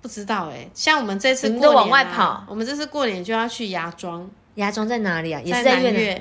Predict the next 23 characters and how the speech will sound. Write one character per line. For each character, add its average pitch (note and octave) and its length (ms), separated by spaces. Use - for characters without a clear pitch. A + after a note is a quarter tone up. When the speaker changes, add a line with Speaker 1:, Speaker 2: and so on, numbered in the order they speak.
Speaker 2:
哦， A#3 80
在 A#3 160
南 G3+ 240
越。 F#3+ 100
Speaker 1:
<laughs> A3 80
也 G#3 40
是 G3+ 120
要 C#4+ 160
飞 B3+ 140
去 C4+ 160
南 G3 240
越。 A3+ 260
Speaker 2:
啊。 F#4 540
Speaker 1:
可 B3 140
能 A3+ 160
是 D4+ 120
因 E4+ 80
为 F4 100
气 E4 320
候 D4 260
吧。 D#3+ 560
Speaker 2:
哦， A3 80
Speaker 1:
我 A3 180